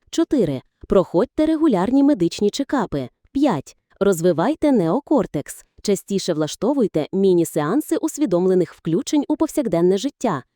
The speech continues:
під час їжі, прогулянок, відпочинку. Шість. Організуйте навколо себе позитивне середовище. Це стосується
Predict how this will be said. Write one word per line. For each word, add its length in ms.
під 160
час 280
їжі, 400
прогулянок, 720
відпочинку. 800
Шість. 500
Організуйте 720
навколо 460
себе 440
позитивне 560
середовище. 800
Це 140
стосується 680